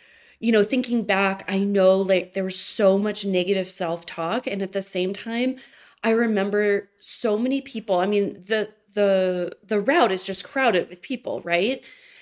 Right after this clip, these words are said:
And there were so many people yelling at me saying, like, "You look so strong." And it's like, and I look back on videos and it's like, "Oh my gosh,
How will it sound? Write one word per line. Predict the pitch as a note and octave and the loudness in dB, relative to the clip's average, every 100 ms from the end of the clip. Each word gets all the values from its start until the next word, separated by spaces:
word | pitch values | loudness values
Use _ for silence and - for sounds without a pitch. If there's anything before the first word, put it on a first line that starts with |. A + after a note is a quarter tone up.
| - - | -14 -4
And | B3+ | -2
there | C4+ | 0
were | C4 | 0
so | - - D4 | 0 2 4
many | D4+ D#4 | 4 4
people | D4 C4+ B3 | 0 -6 -4
yelling | G3+ G3 A3 A#3+ | -4 -2 -2 -2
at | G3+ | -4
me | G3+ | -6
saying, | G3 G3+ G3 | -4 -2 0
like, | G3 - | -2 -2
"You | D#4+ | -4
look | D4+ D#4+ F4 | -4 -6 -8
so | - D#4+ | -6 -6
strong." | D#4 - D4+ D#4 D#4 D4 C4+ | -4 -4 -2 0 0 0 0
And | A#3 | -2
it's | G#3+ A3 | -4 -4
like, | G#3 - _ _ _ _ - | -6 -8 _ _ _ _ -4
and | A3+ | 0
I | A3 | 2
look | G#3 B3 | 2 2
back | C#4 B3+ | 2 0
on | A3 | 0
videos | G#3+ C4 C4+ A3 | 0 2 4 2
and | G3+ | 0
it's | F#3+ F#3+ | -6 -4
like, | F#3+ | -8
"Oh | B3 | -6
my | E4+ | -8
gosh, | A4 - | -8 -12